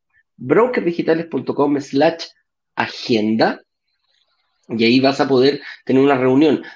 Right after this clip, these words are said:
Vas a poder empezar a, a, a, a planificar ya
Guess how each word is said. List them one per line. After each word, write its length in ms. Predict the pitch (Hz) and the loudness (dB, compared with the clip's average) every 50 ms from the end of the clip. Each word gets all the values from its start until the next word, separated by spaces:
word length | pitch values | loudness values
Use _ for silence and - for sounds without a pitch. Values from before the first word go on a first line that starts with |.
| _ | _
Vas 300 | - - 131 160 175 175 | -8 -2 0 0 0 2
a 60 | 208 185 | 0 2
poder 240 | 180 180 180 185 | 2 2 2 2
empezar 360 | 190 180 185 175 - - 185 185 | 2 2 0 0 0 0 2 4
a, 380 | 185 180 175 175 170 170 165 160 | 4 4 4 4 4 2 2 0
a, 80 | 160 - - _ _ _ _ | -2 -6 -14 _ _ _ _
a, 1040 | - 143 143 143 139 143 139 139 139 139 131 - - - 135 131 - - - 131 131 | 0 2 2 4 4 4 2 2 2 0 -2 -4 -4 -4 -4 -4 -4 -2 0 2 2
a 120 | 127 127 | 0 0
planificar 760 | - 135 135 131 135 135 131 - 143 135 - 165 185 196 185 165 | 0 2 2 4 2 0 0 -2 -2 0 0 0 0 0 -2 0
ya 320 | 170 190 208 220 - | 0 2 2 0 -2